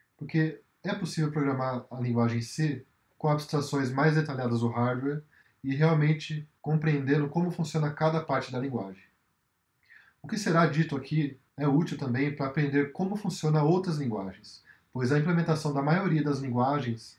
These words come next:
é feita em C ou pode ser pensada como tal. A gente vai iniciar bastante fácil, mas ela vai avançar bem rápido, portanto, é possível assistir com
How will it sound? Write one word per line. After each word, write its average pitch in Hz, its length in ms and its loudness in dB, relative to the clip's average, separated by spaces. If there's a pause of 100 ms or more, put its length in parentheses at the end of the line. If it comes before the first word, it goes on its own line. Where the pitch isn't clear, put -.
(140)
é 147 320 4
feita 139 320 0
em 170 80 4
C 151 500 0
ou 165 180 0
pode 151 260 2
ser 151 220 0
pensada 151 540 2
como 156 260 0
tal. 117 380 -2 (120)
A 135 140 -6
gente 156 200 0
vai 160 120 4
iniciar 147 520 2
bastante 135 600 -2
fácil, 139 580 -2
mas 139 220 0
ela 147 140 4
vai 151 160 4
avançar 151 380 2
bem 143 200 2
rápido, 117 540 -2
portanto, 156 520 -2 (140)
é 151 100 2
possível 151 760 0 (100)
assistir 131 840 -8
com 135 240 -8